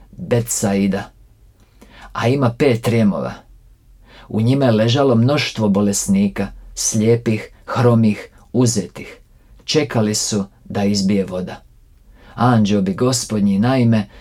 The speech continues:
silazi od vremena do vremena u ribnjak i pokrenuo vodu. Tko bi prvi ušao, pošto je voda izbila, ozdravio bi, makar bolovao od bilo kakve bolesti.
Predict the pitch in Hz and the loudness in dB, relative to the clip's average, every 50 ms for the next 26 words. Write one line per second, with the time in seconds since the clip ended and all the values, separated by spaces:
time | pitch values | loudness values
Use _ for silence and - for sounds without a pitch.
0 | - - - - - - - 131 127 139 151 156 147 117 113 107 101 98 101 101 | -20 -16 -10 -8 -8 -4 -2 0 0 0 0 0 0 0 0 0 2 2 2 2
1 | - - 147 135 120 110 104 98 98 104 104 101 123 143 156 156 139 123 120 107 | 0 0 2 2 2 2 2 2 2 0 0 0 0 0 0 0 0 0 0 2
2 | 101 104 110 151 175 170 123 120 131 127 117 113 120 - - _ _ _ - 110 | 2 2 2 2 2 2 2 2 0 0 0 0 -2 -6 -14 _ _ _ -6 -4
3 | 117 120 - 113 113 - 113 104 107 117 127 123 107 101 95 101 98 95 - - | -4 -2 -2 -4 -2 -2 -2 0 0 2 2 2 0 0 0 0 0 0 -2 -4
4 | - _ _ - _ _ _ _ _ _ _ _ _ _ _ - - - 104 95 | -12 _ _ -20 _ _ _ _ _ _ _ _ _ _ _ -12 -6 -2 0 0
5 | 95 98 - - 123 120 131 131 104 95 110 113 - - 165 135 113 101 - _ | 0 0 0 0 2 2 4 4 2 2 0 0 0 0 2 2 0 0 -4 _
6 | _ _ _ _ - - - 113 120 117 - - 110 101 95 92 104 107 117 117 | _ _ _ _ -14 -6 -2 0 0 0 -2 -2 -2 -2 0 0 0 0 2 2
7 | 107 107 107 104 120 123 160 160 143 120 98 - - - - - - - - 117 | 0 0 0 -2 -2 0 0 0 0 0 -2 -4 -8 -18 -20 -20 -18 -6 -2 -2
8 | 127 127 127 185 180 139 117 107 82 73 73 73 71 - - - - - - - | 0 0 2 2 2 2 2 0 -2 -4 -6 -8 -10 -12 -14 -20 -20 -20 -10 -4
9 | 98 113 135 143 123 - 117 98 98 98 104 135 156 160 135 117 117 113 107 - | 0 2 2 2 0 0 0 0 2 2 2 4 4 4 2 2 2 2 0 0
10 | - - - - - - - 110 101 101 107 131 127 113 98 92 98 - - 95 | -4 -8 -20 -20 -14 -8 -4 -2 0 2 4 4 4 4 2 0 -4 -6 -8 -8
11 | 98 - 101 95 87 85 90 85 80 - - - - - - | -6 -4 -4 -4 -4 -6 -8 -10 -10 -10 -12 -12 -12 -14 -16